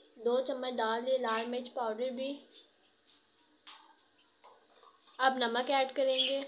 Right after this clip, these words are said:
हस्बे ज़रूरत या one tablespoon हम लोगों ने ऐड किया है। हाफ टी स्पून हल्दी पाउडर, गरम मसाला पाउडर डालेंगे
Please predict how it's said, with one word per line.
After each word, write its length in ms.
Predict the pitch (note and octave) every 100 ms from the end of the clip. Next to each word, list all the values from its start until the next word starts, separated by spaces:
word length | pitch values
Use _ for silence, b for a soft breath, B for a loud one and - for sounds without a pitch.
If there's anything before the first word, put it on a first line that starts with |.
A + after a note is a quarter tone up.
| - _ _ _ - _ _ _ - - - - _ _ _ _ _
हस्बे 320 | B3+ A#3 A#3 C4+
ज़रूरत 440 | C4 C4 C4 - - _ _ _ _ -
या 120 | A#3+
one 260 | A3+ A3+ A#3+
tablespoon 640 | B3 B3+ - - A#3+ A#3+ - _ _ _ _ _ _ _ _ _ _ _ _ _ _ _ _ -
हम 200 | A#3 A#3
लोगों 240 | A#3 A#3+
ने 140 | A#3 A#3
ऐड 200 | G#3+ G#3
किया 300 | B3 B3 B3
है। 160 | - - - - - _ - _ _ _ _ _ _ _ _ _ -
हाफ 260 | C#4+ C#4
टी 120 | D4+ D4+
स्पून 380 | - D#4 D#4
हल्दी 280 | D4 B3+ A#3+
पाउडर, 460 | C4+ C#4+ C#4 D4 F4+ - - _ _ _ _ _ _ _ _ _ _ _ _ - _ _ _ _ _ _
गरम 220 | C4 C4
मसाला 380 | C4+ C#4 B3 B3+
पाउडर 300 | C4 C#4+ C#4+
डालेंगे 580 | D4+ D4 C#4+ D4 D4+ E4